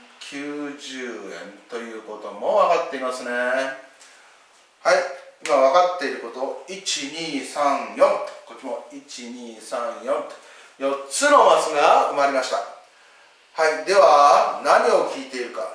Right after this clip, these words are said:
リンゴがいくつ、みかんがいくつ、それぞれ買ったかということを聞いているので、この個数を聞いているんですね。えー、求めるものをXにして式を作りますので、まず、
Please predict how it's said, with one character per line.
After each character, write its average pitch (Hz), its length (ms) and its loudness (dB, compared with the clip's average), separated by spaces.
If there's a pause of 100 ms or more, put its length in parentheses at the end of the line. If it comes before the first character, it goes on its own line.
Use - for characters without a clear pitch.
リ 131 160 -6
ン 151 160 -8
ゴ 147 140 -8
が 143 180 4
い 147 60 -2
く - 280 -14
つ、 - 280 -18 (500)
み 139 140 -14
か 143 220 4
ん 120 40 -6
が 120 140 -2
い - 80 -4
く - 80 -8
つ、 - 200 -14
そ 113 120 -12
れ 117 100 -8
ぞ 120 80 -6
れ 117 80 -4
買 113 140 -2
っ - 100 -8
た 160 100 -2
か 160 140 6
と 135 80 -2
い 127 100 -6
う 123 60 -8
こ 123 60 -8
と 123 100 -8
を 117 80 -8
聞 117 120 -14
い - 20 -18
て 123 100 -10
い 120 40 -8
る 113 60 -8
の 113 160 -10
で、 123 100 -4
こ - 140 -8
の 269 100 -6
個 262 340 -8
数 349 160 -8
を 294 160 -2
聞 - 80 -8
い - 60 -10
て 247 80 -8
い - 20 -2
る 233 60 -2
ん - 100 -10
で - 60 -14
す - 100 -16
ね。 - 280 -6 (1080)
え 139 840 4
ー、 123 60 -14
求 247 300 2
め 240 100 6
る 170 160 4
も 147 100 0
の 135 160 2
を - 560 0 (260)
X - 500 -4
に 120 120 -12
し - 140 -12
て 113 60 -2 (800)
式 - 240 -6
を - 120 0
作 - 100 -10
り 127 80 -12
ま 127 80 -6
す - 80 -10
の 113 180 -12
で、 110 60 -14
ま - 140 4
ず、 - 100 -6